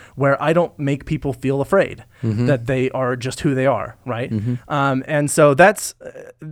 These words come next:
Speaker 1: that's sort of my approach to under-, to, to this. And, and again, that's that, what kind of world you wanna live in.
Speaker 2: I like that.
Speaker 1: Thanks.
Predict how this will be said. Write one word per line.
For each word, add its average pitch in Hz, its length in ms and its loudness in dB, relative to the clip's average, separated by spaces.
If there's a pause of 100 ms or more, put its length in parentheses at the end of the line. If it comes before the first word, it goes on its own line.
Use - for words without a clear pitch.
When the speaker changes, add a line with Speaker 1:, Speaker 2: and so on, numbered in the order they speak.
(220)
Speaker 1:
that's 175 260 4
sort 180 220 4
of 135 80 2
my 127 160 2
approach 117 420 -6
to 113 340 -6
under-, 120 200 -8 (440)
to, 131 200 -10
to 131 220 -10
this. 117 260 -6
And, 131 180 -6
and 143 140 -4
again, 139 240 -2
that's 120 160 -4
that, 127 180 -2
what 151 140 -2
kind - 120 -2
of 120 60 -2
world 117 180 -4
you 110 100 -8
wanna 110 140 -10
live 113 120 -12
in. 117 160 -14 (1040)
Speaker 2:
I 113 40 0
like 107 200 0
that. 92 240 -2 (480)
Speaker 1:
Thanks. - 220 -18